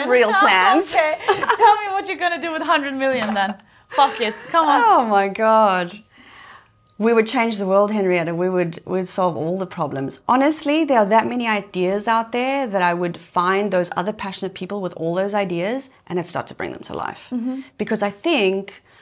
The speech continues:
Speaker 2: having now done it, people just need someone behind their back saying, "You can freaking do it."
Speaker 1: Yes.
Speaker 2: Just keep at it.
Speaker 1: Yeah.
Speaker 2: It's not hard. Just put one foot in front of the, your every day and you get there.
Speaker 1: Yeah.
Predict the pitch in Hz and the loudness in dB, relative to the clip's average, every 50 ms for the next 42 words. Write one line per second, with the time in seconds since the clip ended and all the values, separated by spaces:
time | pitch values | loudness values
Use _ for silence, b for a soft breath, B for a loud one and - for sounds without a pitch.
0 | b b b - 233 254 262 302 285 262 233 202 165 170 180 170 190 262 359 440 | b b b -2 0 2 4 4 2 2 2 0 0 -2 -2 -2 0 0 0 0
1 | 440 - - - - _ _ _ _ _ _ _ _ _ _ _ _ _ _ _ | -2 -6 -12 -20 -20 _ _ _ _ _ _ _ _ _ _ _ _ _ _ _
2 | _ _ - - 277 294 339 403 381 359 349 349 - 247 233 240 226 220 - - | _ _ -4 -2 0 0 2 0 0 0 -2 0 0 0 0 0 -2 -4 -4 -4
3 | 247 240 240 240 233 220 220 - - 190 - - 247 247 233 240 220 240 233 220 | -2 0 0 0 0 -2 -4 -6 -8 -6 -4 -4 -4 -4 -4 -4 -4 -4 -6 -6
4 | 220 - - 226 220 240 277 - 330 302 - - - - 165 165 165 165 190 262 | -6 -8 -6 -4 -4 -4 -6 -10 -14 -20 -20 -20 -18 -16 -16 -14 -14 -14 -14 -14
5 | 294 302 _ - 269 269 277 262 254 - - - - - 330 - - - - - | -16 -16 _ -4 -2 -2 -2 -2 -6 -10 -12 -14 -14 -14 -14 -14 -16 -12 -6 -2
6 | 311 311 311 - - 262 311 349 320 - - - - - - - - _ - 269 | -2 -2 -2 -4 -6 -6 -6 -6 -6 -8 -8 -12 -14 -18 -20 -20 -18 _ -6 -4
7 | 262 247 - 302 - 320 330 330 311 294 311 320 262 214 - - - - 294 240 | -4 -2 -2 -2 0 0 0 0 2 0 2 0 2 2 0 -2 0 -2 -2 0
8 | 214 208 214 220 240 262 269 269 269 - 254 247 247 233 226 - 233 226 220 220 | 0 2 2 2 4 4 2 2 2 0 0 0 0 -2 -4 -4 -4 -2 -2 -2
9 | 202 - - _ _ _ _ _ _ - - 202 190 196 - _ - 202 202 202 | -4 -6 -12 _ _ _ _ _ _ -10 -10 -10 -10 -10 -12 _ -4 -4 -2 -2
10 | 220 226 214 214 208 220 226 202 185 - - 202 196 190 175 - 190 226 226 - | -4 -2 -2 -2 -2 -2 -2 -2 -4 -4 -4 -4 -4 -4 -4 -6 -8 -8 -8 -8
11 | - - - - - - - - 262 262 254 226 | -6 -6 -6 -6 -6 -10 -10 -8 -6 -6 -6 -6